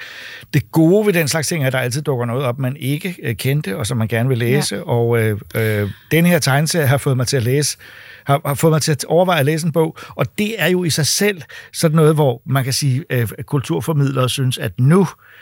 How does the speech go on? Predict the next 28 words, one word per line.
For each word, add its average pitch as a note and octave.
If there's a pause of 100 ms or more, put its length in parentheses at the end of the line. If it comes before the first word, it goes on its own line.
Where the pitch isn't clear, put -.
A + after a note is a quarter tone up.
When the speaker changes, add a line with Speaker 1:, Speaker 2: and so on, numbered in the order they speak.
(240)
Speaker 1:
er C3+
det C3
rigtig A#2+
sket, A2
fordi G#2
vil G#2
jeg A2
virkelig D#3
tage D3
springet C3
fra B2
sådan A#2+
en A2+
tegneserie A2
over G#2
til B2
en A#2
bog? G#2+
Og A2+
det E3+
vil F3+
jeg D3
sige, D3
Speaker 2:
Ja. D#4+
Speaker 1:
jeg D3
skal F3+
lige F#3
prøve. C3